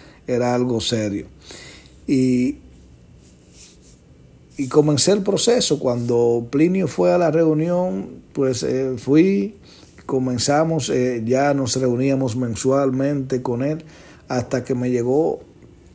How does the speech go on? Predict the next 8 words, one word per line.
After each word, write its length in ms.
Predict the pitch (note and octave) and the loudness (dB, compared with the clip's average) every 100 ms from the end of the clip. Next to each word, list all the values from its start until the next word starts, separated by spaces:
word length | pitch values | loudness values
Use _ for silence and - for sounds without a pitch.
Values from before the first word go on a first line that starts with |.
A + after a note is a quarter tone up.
| - - - - | -20 -20 -10 -6
la 220 | A#2 A#2+ | -2 -2
carta 340 | A#2+ C#3+ D3+ D#3 | 2 2 4 6
de 60 | |
invitación, 720 | D3 D3 C#3+ C#3 - D#3 D#3+ C#3 | 6 4 2 2 2 2 2 0
acabando 540 | B2 A#2+ A#2+ C3+ C#3 | -2 0 0 2 2
de 40 | |
entrar 340 | B2+ A#2+ C3+ C3 | 2 0 0 0
al, 320 | B2 G#2+ - | 0 -4 -8